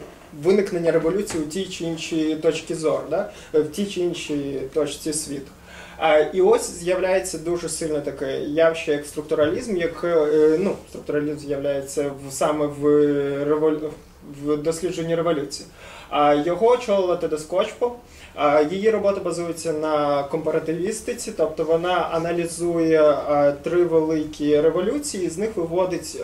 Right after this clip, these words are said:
е, таку схему умовну, в якій говорить про настання революції в тій чи іншій країні, да, і пере-, перелічує там основні к-, характеристики. А,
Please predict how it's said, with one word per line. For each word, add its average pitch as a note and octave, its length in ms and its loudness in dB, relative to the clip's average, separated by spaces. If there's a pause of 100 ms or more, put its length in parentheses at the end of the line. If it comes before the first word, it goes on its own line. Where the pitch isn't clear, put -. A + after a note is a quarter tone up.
е, C#3+ 320 2 (140)
таку D#3 260 -2
схему A#3+ 520 0
умовну, F3+ 480 2 (360)
в D3+ 100 -8
якій G3+ 540 -2
говорить F3 640 0
про D#3 500 4
настання D3+ 560 0 (260)
революції D#3 560 2
в - 60 -16
тій F3 80 -6
чи D3+ 200 -6
іншій D3+ 240 -4
країні, F#3 480 0
да, D#3 220 4
і D3 120 0
пере-, D3 440 0 (160)
перелічує D3 720 -2
там C#3 240 -6 (720)
основні D#3+ 420 -2
к-, - 120 -8 (340)
характеристики. D3+ 760 -2 (360)
А, E3+ 340 6